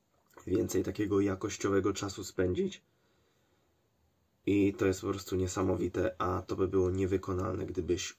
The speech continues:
używał telefonu, gdybyś scrollował reelsy, shortsy, tiktoki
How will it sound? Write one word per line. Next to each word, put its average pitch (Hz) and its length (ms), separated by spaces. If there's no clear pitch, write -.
używał 95 440
telefonu, 90 640
gdybyś 92 280
scrollował 92 600
reelsy, 87 420
shortsy, - 580
tiktoki - 560